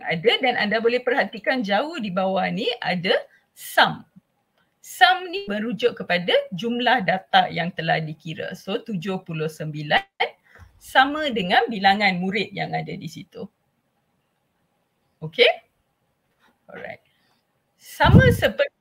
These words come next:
langkah tersebut, kita boleh juga lakukan untuk subjek bahasa Inggeris, matematik dan sebagainya. So, saya cu-, tunjukkan untuk satu lagi subjek, saya, sebab saya rasa kekangan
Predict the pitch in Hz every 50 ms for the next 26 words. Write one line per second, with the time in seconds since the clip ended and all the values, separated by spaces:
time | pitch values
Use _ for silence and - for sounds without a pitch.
0 | _ _ - 185 208 - - 196 196 - - 175 - 185 170 190 403 - - -
1 | 269 214 - - 262 254 220 226 240 247 269 240 202 240 208 226 185 - - -
2 | _ _ _ - 196 208 208 208 202 196 - 214 220 226 - - 196 202 - 233
3 | 214 - - - 220 190 - - 165 226 240 311 - - - 175 185 185 196 165
4 | - - - - 180 170 160 - - 190 196 196 190 190 196 202 208 247 - -
5 | - _ _ _ _ _ - 165 185 190 185 - 190 175 180 165 165 - - -
6 | 381 - - 160 170 175 175 170 - 156 139 139 156 156 - 131 120 117 113 95
7 | 85 - 160 - 180 170 - 190 190 190 190 - 220 - - _ _ _ _ _
8 | _ _ - 269 254 214 320 480 - - 247 254 254 - 190 - - - - -
9 | 233 240 - - - 339 330 262 208 196 175 160 226 - - 160 - - - 254
10 | 392 523 - - - 202 180 - - - _ - - 170 156 - - - - 185
11 | 165 165 170 180 190 - - - 214 196 196 208 - - - - _ _ - 160
12 | - 180 170 170 175 175